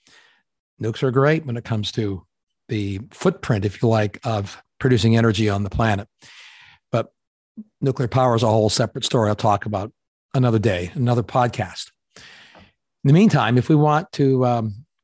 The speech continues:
uh, do something about what's going on in the real world with respect to Russia, uh, we want to de-escalate our dependency on hydrocarbons from Russia. The,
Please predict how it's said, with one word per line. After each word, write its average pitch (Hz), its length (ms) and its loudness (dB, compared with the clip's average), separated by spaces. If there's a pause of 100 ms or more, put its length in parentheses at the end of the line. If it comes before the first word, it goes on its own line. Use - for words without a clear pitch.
(440)
uh, 110 340 -10
do 143 120 4
something 156 520 0
about 120 480 -2
what's 127 260 -2
going 127 280 2
on 120 200 2
in 117 100 -2
the 113 100 -2
real 123 260 2
world 123 480 0
with - 100 -18
respect 120 320 -8
to 113 60 0
Russia, 117 480 0 (640)
uh, 104 320 -8
we 123 80 0
want 120 140 2
to 104 60 -2
de-escalate 120 920 0 (240)
our 127 100 0
dependency 117 580 2
on 110 160 -2
hydrocarbons 113 600 -2
from 110 140 -6
Russia. 110 420 -2 (1400)
The, 143 460 -2